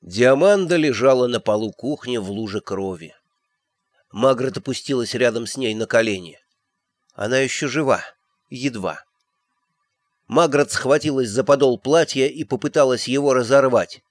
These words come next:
«Вот проклятая штука! Помоги мне, Шон!» «Госпожа! Нам нужны бинты!»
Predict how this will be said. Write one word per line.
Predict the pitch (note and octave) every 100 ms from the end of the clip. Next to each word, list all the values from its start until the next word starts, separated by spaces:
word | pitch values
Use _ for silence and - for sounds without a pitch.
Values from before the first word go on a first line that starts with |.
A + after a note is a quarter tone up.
| _ _ _ _ _ -
«Вот | F3+ -
проклятая | - B2+ B2 D3 B2 C3+ A#2
штука! | - - A#2 F#2+ - _ _
Помоги | G#3+ G#3+ F#3 B2+
мне, | A#2+ A2+
Шон!» | - D#3+ G2+ _ _ _ _ _
«Госпожа! | _ F#2+ - G#2+ A2+ D#3+ G#3+ F#2+ _ _ _ _ _ _ _
Нам | G2+ C#3+ C3+
нужны | D3+ B2 D#3+
бинты!» | C3 D#3+ E3 C#3